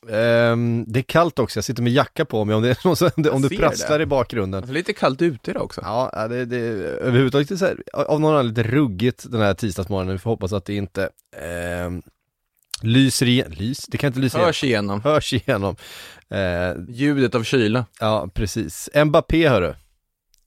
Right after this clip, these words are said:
Speaker 2: Ja.
Speaker 1: Eh, flera uppgifter, bland annat R M C, även, eh, uppgifter från flera håll som indikerar på att P S G nu,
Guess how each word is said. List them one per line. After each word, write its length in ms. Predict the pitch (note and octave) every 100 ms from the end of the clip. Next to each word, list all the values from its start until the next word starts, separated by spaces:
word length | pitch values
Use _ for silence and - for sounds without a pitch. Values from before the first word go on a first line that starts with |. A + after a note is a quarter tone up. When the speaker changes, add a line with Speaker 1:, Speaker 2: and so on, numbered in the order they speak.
| _
Speaker 2:
Ja. 360 | - A2 G2+ B2+ - _ _ _ -
Speaker 1:
Eh, 560 | A2 F#2 G2 G#2 - G2+
flera 260 | - C#3+ D3
uppgifter, 420 | C#3 C3+ - C#3
bland 160 | C3
annat 140 | B2+ A#2+
R 180 | C3 B2
M 140 | A#2
C, 260 | - C#3+ D3
även, 540 | D3+ - B2+ C3 C3 C3+
eh, 600 | - A#2+ A#2+ A#2+ A#2+ B2
uppgifter 460 | A#2+ C3 A#2+ -
från 280 | B2 B2+ B2
flera 240 | A2 B2 B2
håll 180 | A#2+ A2+
som 460 | - A#2+ A#2 A#2
indikerar 600 | A#2 B2 B2 B2 D3+ D3+
på 120 | C3
att 100 | B2+
P 140 | - C3+
S 140 | G#2+
G 120 | -
nu, 280 | A#2+ A2+ A2